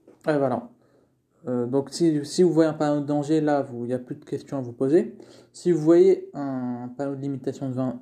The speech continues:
de vitesse, et s'il est, il est placé à un certain endroit, c'est-à-dire que l'endroit est dangereux. C'est-à-dire que l'endroit, il y a eu... Il se peut que ce soit juste comme ça, hein, juste pour, pour que la personne, elle diminue sa vitesse.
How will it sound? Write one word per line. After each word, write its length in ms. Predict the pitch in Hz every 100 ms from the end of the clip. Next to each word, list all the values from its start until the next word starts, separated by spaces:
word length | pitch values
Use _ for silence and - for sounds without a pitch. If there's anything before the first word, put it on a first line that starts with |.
| -
de 120 | 131
vitesse, 560 | 127 - 208 - - _ _ _ _ _ -
et 80 | 143
s'il 380 | 139 - 180 147
est, 100 | 143 -
il 220 | 151 143
est 120 | 139 139
placé 400 | - 147 - 156
à 80 |
un 80 | 135
certain 340 | 131 139 - 135
endroit, 540 | 127 127 135 185 - _ _ _ _
c'est-à-dire 360 | - 143 151 160
que 80 | 139
l'endroit 400 | 127 131 127 143
est 40 |
dangereux. 520 | 135 131 117 120 - _ _
C'est-à-dire 380 | - 131 139
que 100 | -
l'endroit, 380 | 127 123 123 139
il 60 | 131
y 40 |
a 20 | 123
eu... 300 | 117 117 - _ _ _ _ _ _ _ _
Il 100 | 156
se 80 | 156
peut 160 | - 233
que 60 |
ce 100 | -
soit 680 | 160 160 156 147 139 127 123
juste 460 | 151 - 139 131
comme 180 | 131 147
ça, 160 | 151 226
hein, 300 | 190 180 156
juste 260 | 160 160 -
pour, 240 | 131 127
pour 200 | _ -
que 120 | -
la 100 | 127
personne, 340 | 123 135 - 147
elle 100 | 127
diminue 340 | 135 131 135
sa 120 | 131
vitesse. 440 | 131 151 196 190